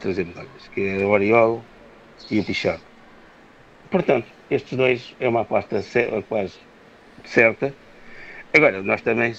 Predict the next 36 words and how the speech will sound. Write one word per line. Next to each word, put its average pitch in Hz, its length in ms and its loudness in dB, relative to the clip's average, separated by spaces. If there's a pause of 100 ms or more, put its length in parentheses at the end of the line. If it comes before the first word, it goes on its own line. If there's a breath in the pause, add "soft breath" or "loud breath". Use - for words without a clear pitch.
(140)
percebemos, 127 500 -2
e 107 220 -6
já, 120 220 6
e 113 160 -10
já, 120 220 0
e 117 140 -4
já, 107 300 2
e 104 180 -2
já 110 180 4
o 110 120 -2
disse, 127 440 -4
que 151 340 -6 (520)
ali 139 460 2 (520)
são, 135 340 0 (280)
é 127 80 4
uma 135 120 0
prova 139 440 0
muito 131 400 -6
específica, - 680 -6
muito 117 260 -4
especial. 104 560 -2 (560 loud breath)
Ou 107 120 0
se - 140 -8
vai 131 160 4
para 110 160 0
ganhar 123 420 0 (600)
e 117 60 -8
trabalhas 110 520 2
para 113 160 -2
isso, 143 400 -2 (540)
ou 127 160 2
se, - 380 -6
se - 160 -4
descuidem 165 400 0
um 160 60 0
bocadinho, 120 480 0